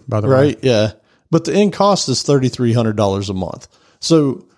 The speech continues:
Speaker 2: so that's, that's why I wish they would have just left it out, right? Like, really what you're paying for when you're doing the cloud stuff is the number of C P Us you're using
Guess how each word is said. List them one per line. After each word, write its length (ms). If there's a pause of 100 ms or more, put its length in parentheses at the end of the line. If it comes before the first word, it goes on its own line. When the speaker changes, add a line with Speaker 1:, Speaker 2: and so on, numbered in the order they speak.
(460)
Speaker 2:
so 320
that's, 400
that's 320
why 320
I 100
wish 260
they 100
would 80
have 100
just 200
left 220
it 100
out, 280
right? 200
Like, 320 (360)
really 480
what 240
you're 100
paying 360
for 340
when 160
you're 80
doing 260
the 80
cloud 320
stuff 720
is 120
the 60
number 220
of 60
C 180
P 320
Us 120
you're 100
using 540